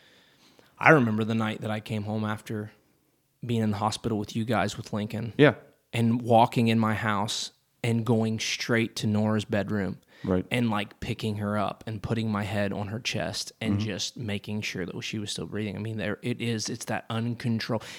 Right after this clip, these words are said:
Speaker 1: it's, it's then becoming aware of something. And that's what ha-, what's happening with this coronavirus, right?
Speaker 2: Right.
Speaker 1: We're becoming, w-, we heard about it,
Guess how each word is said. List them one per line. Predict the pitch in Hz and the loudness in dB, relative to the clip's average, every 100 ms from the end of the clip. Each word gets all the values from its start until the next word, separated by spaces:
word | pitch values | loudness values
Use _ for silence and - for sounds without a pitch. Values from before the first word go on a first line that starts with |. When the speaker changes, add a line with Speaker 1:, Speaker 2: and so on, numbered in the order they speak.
| - | -6
Speaker 1:
it's, | 127 - - - | -6 -6 -8 -4
it's | 120 - | -4 -2
then | 117 110 | 0 0
becoming | 110 - 123 117 107 | -2 -2 0 2 2
aware | 101 107 117 113 | 0 2 2 2
of | 104 | 0
something. | - 107 110 123 | -2 -2 -2 2
And | 131 | 6
that's | 156 - | 6 6
what | 147 - | 2 2
ha-, | - - | -2 -4
what's | 135 131 | -2 0
happening | - 127 120 110 | 2 2 2 -4
with | 107 | -4
this | 104 - | -6 -8
coronavirus, | - 117 196 113 98 104 123 | -4 -2 0 0 -2 -2 -2
right? | 120 - - | -2 -2 4
Speaker 2:
Right. | 110 101 - - - - - | 6 6 2 -16 -20 -8 4
Speaker 1:
We're | 165 | 6
becoming, | 165 170 151 147 135 127 120 - _ _ - | 6 2 2 2 4 2 -2 -8 _ _ -10
w-, | - 175 | -6 -4
we | 139 139 | 0 -2
heard | 107 - 208 220 | 0 8 10 10
about | 123 101 101 | 8 4 4
it, | 127 | 0